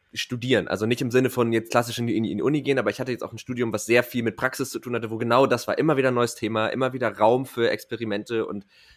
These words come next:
sich immer wieder neu irgendwo reinzufriemeln. Und das ist sicherlich was, was es in diesem Podcast, äh,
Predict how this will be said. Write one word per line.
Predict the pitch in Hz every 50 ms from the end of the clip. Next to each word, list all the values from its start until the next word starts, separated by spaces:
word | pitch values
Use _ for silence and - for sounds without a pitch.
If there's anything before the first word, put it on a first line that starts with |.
| _
sich | _ 110 107
immer | 110 123 117
wieder | 113 113 110
neu | 107 104 107 123
irgendwo | 117 107 110 104 90
reinzufriemeln. | 87 92 117 135 - - 117 - - 127 127 123 113
Und | 101 92
das | 101 - - -
ist | - - - - - - _ _
sicherlich | - 117 110 123 110 110 107
was, | - 107 - -
was | 104 110
es | 107 -
in | 110 101
diesem | 104 107 104
Podcast, | - - 107 - - - 101 98 - - _ - -
äh, | 101 95 92